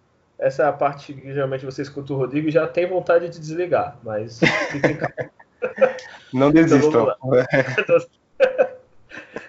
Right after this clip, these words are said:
Speaker 1: Vamos lá. É, se quiser falar com a gente pelo e-mail, é alvinegrosdavila arroba gmail ponto com. O Instagram, que é o que a gente mais usa, é arroba Alvinegros da Vila. Estamos chegando ao,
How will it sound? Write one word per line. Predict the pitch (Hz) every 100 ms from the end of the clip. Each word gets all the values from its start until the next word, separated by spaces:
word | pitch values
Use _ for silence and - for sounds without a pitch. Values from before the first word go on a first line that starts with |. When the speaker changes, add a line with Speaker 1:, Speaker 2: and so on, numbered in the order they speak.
| -
Speaker 1:
Vamos | 147 151
lá. | 135 107 85 _ _ _ _ _
É, | 135 139 139 135 139
se | 151 -
quiser | 175 180
falar | 185 180
com | 175
a | 160
gente | 170 165
pelo | - 160 160
e-mail, | 139 147 170 190 214 _ -
é | 127 131 -
alvinegrosdavila | 147 151 147 160 170 160 147 135 131 156 151
arroba | 139 139 135
gmail | 131 127 120
ponto | 117 113 -
com. | 113 117 170 - _ _ _ _ _ _ _ -
O | 147
Instagram, | 151 190 156 151 175 226 - _
que | -
é | 139
o |
que | 139
a | 143
gente | 147 147
mais | 147 143 139
usa, | 165 175 175 175
é | 135
arroba | 131 131 147 151
Alvinegros | 143 143 135 135
da | 131
Vila. | 127 147 175
Estamos | 165 170 175
chegando | - 151 151 147
ao, | 147 143